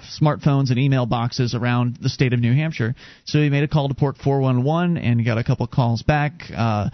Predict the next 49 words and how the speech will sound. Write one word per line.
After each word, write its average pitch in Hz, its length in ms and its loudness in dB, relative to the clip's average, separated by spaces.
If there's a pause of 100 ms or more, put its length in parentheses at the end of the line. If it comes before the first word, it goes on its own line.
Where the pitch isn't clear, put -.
(420)
we 120 300 2
got 120 240 2
together 120 280 0
for 113 140 -4
lunch, 175 440 0
and 120 280 2
there 117 100 0
were 113 160 0
probably 120 400 -2
five 131 300 0
activists 120 560 -2
that, 110 240 -2 (300)
that 107 140 -2
came 123 220 2
out 135 200 0
for 160 100 -2
that. 120 220 -2 (360)
As 208 240 0
we 196 140 2
were 147 100 0
sitting, 143 580 0 (380)
just - 140 -6
to 233 60 0
give 247 100 0
you 247 60 0
an 208 60 0
idea 156 360 2
of 120 80 -2
how 143 460 2 (560)
small 156 720 0
Keene 165 360 0
really 123 300 2
is, 92 300 -4 (460)
as 196 200 0
we 220 100 0
were 214 80 2
sitting 233 340 0
out 170 140 2
on 151 160 2
Main 151 220 2
Street 120 300 -2
just 135 160 2
having 147 220 2
lunch 135 360 0
at, 113 160 -2
uh, 113 360 0
the 92 140 -2
burrito 135 460 0
place, 92 420 -4